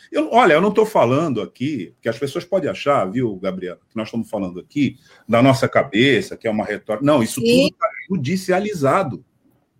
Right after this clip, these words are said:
Speaker 1: Isso é decisão judicial, gente. Eu não tô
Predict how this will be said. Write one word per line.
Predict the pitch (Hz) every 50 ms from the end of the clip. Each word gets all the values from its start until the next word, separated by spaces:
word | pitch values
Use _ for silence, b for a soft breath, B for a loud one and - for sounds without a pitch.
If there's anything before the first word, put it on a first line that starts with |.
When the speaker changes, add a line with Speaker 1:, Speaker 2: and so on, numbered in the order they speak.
| _ _ _ _ _ _ - - -
Speaker 1:
Isso | - - 170
é |
decisão | 165 208 226 - - 196 151 185 214 220
judicial, | 190 220 170 214 214 - - 240 190 147 170 214 214
gente. | 165 139 107 90 - - - _ _ -
Eu | 113
não | 135 143
tô | - 240 269 247 b